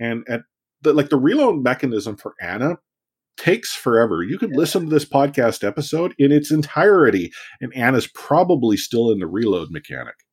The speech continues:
Speaker 2: And it's always the most important bullet, right?
Speaker 1: Yeah, it, it's just, it's, I don't get this one. I truly don't. Like, I, I, maybe at the top tier level that this was one that, that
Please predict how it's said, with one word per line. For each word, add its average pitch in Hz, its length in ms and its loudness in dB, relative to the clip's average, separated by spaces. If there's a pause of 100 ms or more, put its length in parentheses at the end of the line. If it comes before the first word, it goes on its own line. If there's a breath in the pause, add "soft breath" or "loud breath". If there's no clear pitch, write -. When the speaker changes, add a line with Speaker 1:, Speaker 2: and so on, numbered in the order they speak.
(160)
Speaker 2:
And 117 120 -2
it's 123 140 -4
always 139 380 2
the 110 100 0
most 101 220 -2
important 85 680 -8
bullet, - 440 -8
right? 82 320 -10 (180)
Speaker 1:
Yeah, - 340 0
it, 147 180 0
it's 165 260 0
just, 175 260 0
it's, - 340 -2 (380 loud breath)
I 151 60 2
don't 208 480 0
get - 260 -2
this 160 240 0
one. 170 340 -2
I 208 40 -4
truly 214 340 0
don't. 113 480 -6
Like, 123 160 -6
I, 135 220 2
I, 123 180 -2 (300)
maybe 151 260 4
at 208 80 2
the 185 80 -4
top 147 440 0
tier 139 240 2
level 123 480 0
that 117 120 -4
this - 220 -4
was 117 160 -6
one 113 240 -2
that, 104 220 -2 (460 loud breath)
that 120 240 0